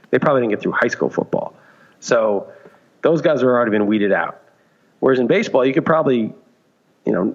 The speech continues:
a lot of them have gotten concussions from crashing into the wall or getting hit by a pitch, but probably a lot of them never had a concussion.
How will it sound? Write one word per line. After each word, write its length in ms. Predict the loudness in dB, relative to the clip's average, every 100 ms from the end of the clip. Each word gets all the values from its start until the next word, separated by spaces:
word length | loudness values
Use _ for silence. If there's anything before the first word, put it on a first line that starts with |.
| -4
a 120 | -2
lot 180 | 0 2
of 80 | 2
them 140 | 2
have 80 | 0
gotten 180 | 0 0
concussions 500 | 0 2 2 0 0
from 160 | -2 -4
crashing 320 | -2 0 0 0
into 80 |
the 60 | 2
wall 360 | 2 2 2 2
or 120 | 0
getting 160 | -2 0
hit 160 | 0
by 140 | 0 0
a 40 |
pitch, 300 | 2 0 0
but 260 | -2 -2 -6 -20 -20 _
probably 220 | -2 0 2
a 40 |
lot 160 | 2 2
of 60 |
them 200 | 2 2
never 280 | 2 2 0
had 100 | -2
a 60 | -4
concussion. 480 | -8 -8 -10 -14